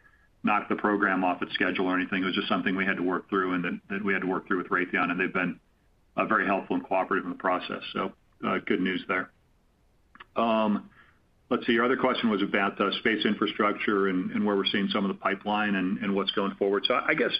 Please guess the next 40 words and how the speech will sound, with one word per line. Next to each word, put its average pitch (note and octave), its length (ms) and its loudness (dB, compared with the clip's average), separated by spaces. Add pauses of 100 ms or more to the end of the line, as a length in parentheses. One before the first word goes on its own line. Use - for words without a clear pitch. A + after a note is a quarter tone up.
(640)
probably, D#3 600 2
um, G#2 640 0
you C3+ 80 2
know, B2 100 2
the A2 80 2
good C3 200 2
news B2 220 2
is, G#2+ 380 0
uh, G2+ 480 2
we, A#2 180 2
we A#2 160 0
continue A#2 360 2
to G#2+ 140 2
diversify. A#2+ 680 0 (140)
Uh, A2 60 0
we G#2 120 2
had G2+ 100 -2
some G#2 120 2
really G#2 220 0
strong G#2 260 2
awards, G2 440 0 (260)
um, F#2+ 640 -2
last G2+ 340 0
year, A2 280 0 (160)
uh, G2 300 0
in G#2 100 0
the G2 80 0
GEO G#2 280 2
market, A2 460 0
geocom G2+ 460 0
market G#2 400 0
commercially A#2 500 0 (460)
with G2+ 100 0
the G2+ 160 -2
C-band G#2+ 340 2
awards, G#2+ 460 0 (260)
uh, F#2+ 460 0 (160)
Sirius G#2 300 2 (120)
X G2+ 200 -2
M G2 400 0